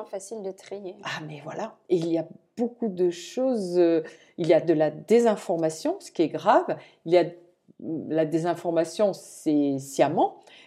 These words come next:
Speaker 1: qu'on, qu'on oriente les gens vers des choses fausses. Il y a également, euh, des choses erronées parce qu'elles sont maladroites, c'est des infos qui n'ont pas été vérifiées. Et puis, il y a souvent des informations inutiles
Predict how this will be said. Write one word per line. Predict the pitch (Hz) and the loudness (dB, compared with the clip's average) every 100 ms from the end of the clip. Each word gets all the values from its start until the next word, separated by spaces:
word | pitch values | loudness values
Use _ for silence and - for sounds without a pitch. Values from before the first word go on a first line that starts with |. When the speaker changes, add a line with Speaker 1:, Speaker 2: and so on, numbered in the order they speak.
| - | -2
Speaker 1:
qu'on, | 180 165 160 160 160 | 2 2 2 -2 -2
qu'on | 156 165 | 0 0
oriente | 160 170 175 170 170 | 0 0 -2 -4 -4
les | 151 | -2
gens | 156 175 | 0 -2
vers | 160 139 | -2 -4
des | 151 | -6
choses | 143 - 151 - | -6 -8 -10 -10
fausses. | - 339 330 - - _ | -2 0 0 -6 -20 _
Il | 175 175 | 2 6
y | |
a | 175 | 6
également, | 175 190 202 208 208 208 - _ _ 165 | 6 2 2 2 0 0 -6 _ _ -6
euh, | 156 | -4
des | 151 | -6
choses | - 185 165 - | -4 0 0 2
erronées | 185 165 196 196 214 214 208 | 2 4 4 4 2 0 -2
parce | 160 156 | -6 -6
qu'elles | 165 - | -8 -10
sont | - | -10
maladroites, | 156 156 151 156 185 226 226 | -6 0 2 4 6 6 4
c'est | - 156 | -4 -8
des | 156 156 | -6 -6
infos | 151 - | -8 -10
qui | 165 156 | -10 -10
n'ont | 147 | -10
pas | 143 147 | -6 -6
été | 143 - 147 | -6 -6 -4
vérifiées. | 147 143 151 - 247 330 - - _ _ _ | -6 -8 -16 -6 -2 -2 -4 -18 _ _ _
Et | 185 180 | 0 0
puis, | - 208 240 220 | -4 -2 0 0
il | 156 | 0
y | |
a | 143 | -2
souvent | 139 - 160 151 185 | -4 -14 -8 -4 -2
des | 180 156 | -2 -4
informations | 151 143 135 131 - - 151 160 156 | -4 -6 -8 -8 -10 -10 -10 -10 -12
inutiles | - 156 160 151 - 170 180 | -10 -6 -6 -8 -8 -6 -6